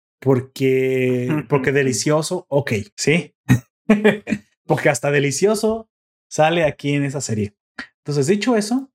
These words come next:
Speaker 1: ¿te parece que hablemos un poquito precisamente del timeline o del, eh, o de la línea de tiempo de,
Speaker 2: La línea de
Speaker 1: de
Speaker 2: tiempo.
Speaker 1: Castlevania? Entonces,
Speaker 2: Así es.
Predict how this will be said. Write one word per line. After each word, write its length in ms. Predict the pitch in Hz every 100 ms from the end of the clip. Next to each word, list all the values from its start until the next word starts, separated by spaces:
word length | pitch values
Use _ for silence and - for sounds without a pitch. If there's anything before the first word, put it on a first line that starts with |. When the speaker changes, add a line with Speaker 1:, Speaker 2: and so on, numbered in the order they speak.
| _
Speaker 1:
¿te 140 | 151
parece 480 | 135 143 151 175 165
que 440 | 156 151 147 143 -
hablemos 420 | 139 143 151 151
un 80 | 147
poquito 420 | 151 - 147 135
precisamente 520 | 131 127 143 143 139
del 200 | 135 123
timeline 600 | - 156 156 147 180 208 - _ _ _ _
o 100 | 131
del, 400 | 131 135 131 127 120
eh, 180 | 123 -
o 160 | 127
de 280 | 127 123 123
la 120 | 120
línea 220 | 127 147 160
de 100 | 151
tiempo 440 | 151 147 139 147
de, 120 | 139
Speaker 2:
La 80 | 131
línea 180 | 127 131
de 80 | 127
Speaker 1:
de 40 | 120
Speaker 2:
tiempo. 200 | 123 120 123
Speaker 1:
Castlevania? 320 | 123 180 -
Entonces, 460 | 131 135 143 165 139
Speaker 2:
Así 320 | 117 123 110
es. 260 | 113 -